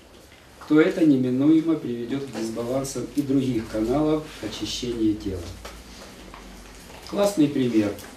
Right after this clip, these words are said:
Женщина страдает запорами, и у неё нерегулярный цикл.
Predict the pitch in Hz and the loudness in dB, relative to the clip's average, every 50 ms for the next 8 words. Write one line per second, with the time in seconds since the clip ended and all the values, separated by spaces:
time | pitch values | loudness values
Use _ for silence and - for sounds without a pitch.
0 | - - - - - 143 180 202 190 - - 156 147 143 139 - 123 127 127 135 | -20 -20 -20 -12 -6 -2 -2 -2 -2 0 2 6 6 6 4 4 0 -2 -2 2
1 | 143 143 147 135 117 113 123 113 - 110 104 98 98 95 92 92 90 90 - - | 2 4 4 2 2 0 -2 -2 -2 -2 -4 -2 -2 -4 -4 -6 -6 -8 -10 -14
2 | - - - - - - - - - - - - - - - - - - - - | -20 -20 -20 -20 -20 -20 -20 -20 -20 -20 -20 -20 -20 -20 -20 -18 -16 -16 -16 -16
3 | - - - - - - - - 104 107 110 170 156 151 151 151 156 165 170 165 | -16 -18 -20 -20 -18 -14 -8 -2 0 2 4 6 8 10 10 10 10 8 6 4
4 | 151 135 131 131 127 123 120 127 123 135 135 131 127 127 120 117 110 - - 104 | 2 2 2 2 2 0 0 0 2 2 2 2 0 0 -2 -4 -4 -6 -6 -6
5 | 101 - - | -6 -6 -8